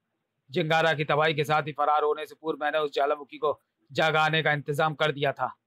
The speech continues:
कुछ ही देर में जिंगारा आग के गोले में बदल जाएगा। हा, हा, हा, हा, हा। और उसके विकिरण से आसपास के सभी लोग मौत की गोद में सो जाएंगे।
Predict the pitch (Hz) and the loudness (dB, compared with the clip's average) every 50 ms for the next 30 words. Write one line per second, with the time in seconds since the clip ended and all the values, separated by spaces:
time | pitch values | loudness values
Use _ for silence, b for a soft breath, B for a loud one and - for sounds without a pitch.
0 | _ _ _ _ _ _ _ _ - 170 160 - 175 165 160 165 170 170 165 156 | _ _ _ _ _ _ _ _ -6 -4 -2 0 0 2 2 2 2 2 0 0
1 | 135 156 151 151 156 156 160 156 156 156 156 - 151 127 156 156 151 156 147 147 | 0 0 0 0 2 2 4 2 2 2 0 -2 -2 0 0 0 0 0 0 0
2 | 135 151 151 156 151 139 151 147 147 143 139 139 135 123 - - - - 240 - | 0 0 0 0 0 2 2 2 2 2 2 2 0 0 -2 -4 -2 -2 -2 -2
3 | - - - 233 233 208 - - 233 202 190 170 185 214 202 170 147 147 - 165 | -4 -6 -4 -2 -2 -2 -2 -4 -2 -2 -2 -2 -2 -2 -2 -2 -2 -2 -4 -4
4 | 156 139 - _ _ _ _ _ _ _ - 151 160 165 160 147 - 170 160 143 | -4 -4 -6 _ _ _ _ _ _ _ -2 0 2 2 0 0 0 0 0 0
5 | 117 - _ _ _ _ _ _ _ 139 175 165 170 190 185 180 165 135 170 165 | -2 -4 _ _ _ _ _ _ _ -6 -4 0 2 2 2 2 2 0 0 2
6 | 156 147 156 165 - - 160 151 151 - - 156 - 160 151 160 165 156 156 139 | 2 2 2 0 0 -2 -2 -2 0 -2 -4 -4 -4 -2 -2 0 0 0 -2 -2
7 | 135 151 160 160 - - 147 135 170 170 165 - 147 135 - 170 165 156 143 135 | -2 -2 -2 -2 -2 -6 -4 -2 -2 -2 -2 -2 -6 -4 -2 -2 -2 -2 -4 -6
8 | 139 127 123 107 | -8 -10 -12 -14